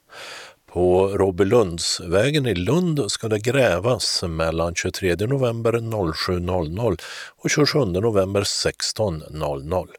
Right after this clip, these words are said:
Stadsbuss nummer fem får en annan körväg, vilket betyder att hållplats Guldåkerstorget stängs i bägge riktningar med hänvisning till hållplats Skiffervägen. Även Diakongatan i bägge riktningar och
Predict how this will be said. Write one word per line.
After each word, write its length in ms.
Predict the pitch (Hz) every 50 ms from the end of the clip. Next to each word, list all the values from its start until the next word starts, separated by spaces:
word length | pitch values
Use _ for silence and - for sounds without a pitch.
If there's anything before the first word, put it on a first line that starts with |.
| _ _ _ - - - - - - - -
Stadsbuss 640 | - - - 92 80 - - - - 92 82 -
nummer 240 | - 90 85 82 80
fem 420 | - - - - 123 139 156 143 135
får 220 | - 139 135 131
en 120 | 123 123
annan 560 | 120 - 117 110 101 87 92 104 117 127 135 120
körväg, 720 | - - 147 135 117 101 107 117 139 156 151 135 120 110
vilket 420 | 107 110 107 101 - 110 - _
betyder 420 | - 113 - - 98 92 90 95
att 160 | 87 90 - -
hållplats 600 | - 104 90 80 - - - 85 85 - - -
Guldåkerstorget 1400 | 95 87 85 113 123 107 87 76 73 - - 80 80 76 - - - 76 - - - 101 120 143 151 135 113 -
stängs 600 | - - - - - 85 87 107 120 113 - -
i 100 | 107 107
bägge 340 | 90 92 107 120 110 95 95
riktningar 560 | 104 120 - - - - 104 104 127 135 135 - - - - - - - _
med 120 | - 160 151
hänvisning 720 | 131 143 139 117 95 85 92 92 - - - 104 101 92
till 160 | - 107 98
hållplats 580 | 95 104 101 98 - - 107 104 98 - - -
Skiffervägen. 1200 | - - - - - 90 - - - - - 80 76 - - 76 78 80 85 90 104 113 110 117 - - - _ _ _ - - - - - - - -
Även 360 | - 92 85 85 90 90 87
Diakongatan 1040 | 82 95 87 82 - - - 127 107 78 78 78 76 87 98 117 - - - 131 135
i 60 | 139
bägge 300 | 131 131 127 123 131 127
riktningar 720 | 127 127 - - - 127 123 127 131 131 131 127 - -
och 340 | 120 - - _ _ - -